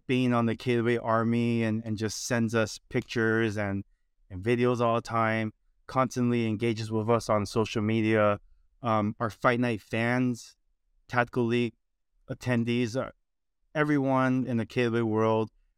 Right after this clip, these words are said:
really appreciate you guys. Uh, if you guys haven't already, follow K W A on YouTube, K W A Insider, um, K W A underscore airsoft on Instagram. And yeah,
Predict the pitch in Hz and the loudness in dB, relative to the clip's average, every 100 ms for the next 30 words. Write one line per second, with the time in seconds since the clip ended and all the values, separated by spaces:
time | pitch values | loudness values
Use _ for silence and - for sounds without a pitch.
0 | _ 117 123 131 120 123 113 120 113 107 | _ -2 0 0 -2 -2 -2 0 0 2
1 | 107 104 104 98 110 107 123 117 123 135 | 2 2 -2 0 0 0 -2 -4 0 0
2 | 127 131 131 127 120 120 120 120 117 _ | 2 0 2 2 2 2 2 0 -4 _
3 | _ _ _ - 127 131 120 131 123 117 | _ _ _ 0 2 2 0 -2 0 0
4 | 127 123 113 117 117 _ - 127 127 - | 2 2 2 0 -6 _ -6 -4 -4 -2
5 | 135 135 - 131 123 127 123 123 - 127 | 0 0 0 0 2 0 0 -2 2 2
6 | 127 131 139 _ _ _ _ 120 117 110 | 4 0 -2 _ _ _ _ -2 0 2
7 | 107 107 _ _ - 123 120 127 123 123 | -2 -8 _ _ 0 0 2 2 2 -2
8 | _ _ _ _ - 131 127 - - 120 | _ _ _ _ -4 0 0 -2 0 0
9 | 120 117 - 123 120 - 110 117 117 123 | 2 0 2 0 0 0 -2 -2 -4 -2
10 | 131 135 160 _ _ _ _ _ - 123 | -2 -2 -6 _ _ _ _ _ -4 2
11 | 185 | 4